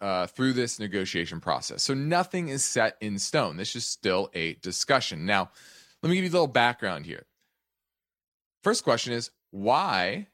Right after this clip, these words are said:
is it called a Roth I R A? Well, this is for Senator William Roth, who r-, helped write the legislation in nineteen ninety-eight,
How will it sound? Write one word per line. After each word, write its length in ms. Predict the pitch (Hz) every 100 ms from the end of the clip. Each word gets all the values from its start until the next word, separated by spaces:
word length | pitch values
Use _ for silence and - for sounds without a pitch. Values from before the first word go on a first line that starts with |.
| -
is 100 | 127
it 60 |
called 200 | - 98
a 100 | 139
Roth 520 | 147 139 156 220 247
I 160 | - 87
R 120 | 76
A? 80 | 71
Well, 240 | 110 107
this 260 | 214 135 -
is 100 | 151
for 220 | - 135
Senator 720 | 131 - 127 156 185 95 127
William 500 | - 87 82 101 117
Roth, 480 | 117 196 214 - - _
who 320 | 98 98 110 - _ _ _ -
r-, 120 | 107
helped 280 | 104 120 117
write 280 | 95 107 -
the 80 | 131
legislation 580 | 107 95 98 92 -
in 100 | 131
nineteen 320 | 92 87 - 82
ninety-eight, 760 | 71 73 - - 196 147 -